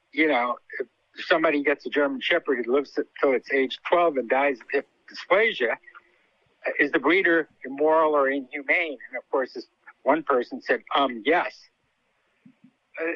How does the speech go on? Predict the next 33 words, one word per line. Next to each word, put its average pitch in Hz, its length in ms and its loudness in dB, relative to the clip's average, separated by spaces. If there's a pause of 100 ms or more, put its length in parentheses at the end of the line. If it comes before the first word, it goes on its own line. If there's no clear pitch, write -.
that, 185 240 2
that 220 180 2
is 208 180 0 (360)
so 202 540 2 (1300)
missing 170 520 -2 (1200)
an 143 100 -2
understanding 156 1040 0 (920)
what 147 260 0 (480)
it's 143 180 -2
all 151 200 4
about. 135 440 0 (140)
And 127 220 -4 (480)
since 180 180 -4
it's 160 120 -4
about 147 240 2
German 156 300 0
Shepherds, 139 400 -2
I 123 120 2
can 117 120 -20
speak - 360 -4
kind 131 200 0
of 110 80 -6
authoritatively 120 840 -2
on 113 140 0
it 123 160 -6
'cause 123 120 -4
I've 123 140 0
had 151 140 0
German 135 260 -2
Shepherds 139 340 -2
my 120 140 0
entire 120 360 0
life. 143 280 2